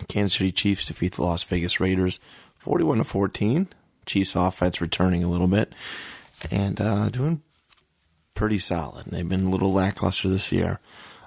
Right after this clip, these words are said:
Uh, but yes, they win forty-one to fourteen in Vegas. They are number one in the A F C West currently. Your scoring drives are as follows. Patrick Mahomes hits Tyreek Hill for an eight-yard touchdown pass to go up seven nothing.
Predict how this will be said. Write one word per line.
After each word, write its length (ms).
Uh, 240
but 140
yes, 240
they 120
win 160
forty-one 380
to 60
fourteen 480
in 220
Vegas. 840
They 160
are 220
number 260
one 280
in 60
the 140
A 160
F 80
C 140
West 500
currently. 580
Your 140
scoring 380
drives 320
are 140
as 140
follows. 720
Patrick 340
Mahomes 640
hits 200
Tyreek 380
Hill 180
for 140
an 60
eight-yard 340
touchdown 500
pass 320
to 80
go 60
up 120
seven 300
nothing. 460